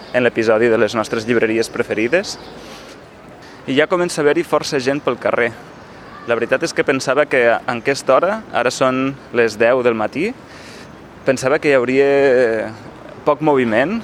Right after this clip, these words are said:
però trobo que hi ha força gent. També és veritat que l'hora punta és cap a,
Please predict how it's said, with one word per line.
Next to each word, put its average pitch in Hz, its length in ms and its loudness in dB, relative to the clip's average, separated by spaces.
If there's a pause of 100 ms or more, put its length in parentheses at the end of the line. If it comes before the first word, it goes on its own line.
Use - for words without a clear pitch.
(680)
però 123 320 4
trobo 135 260 2
que 135 120 2
hi - 40 4
ha 139 80 0
força 143 380 -2
gent. 113 240 -4 (1500)
També 127 220 0
és 120 80 -6
veritat 135 320 0 (100)
que 120 200 2 (180)
l'hora 123 240 2
punta 131 380 -2 (260)
és - 460 -2 (520)
cap 117 300 -2
a, 113 100 4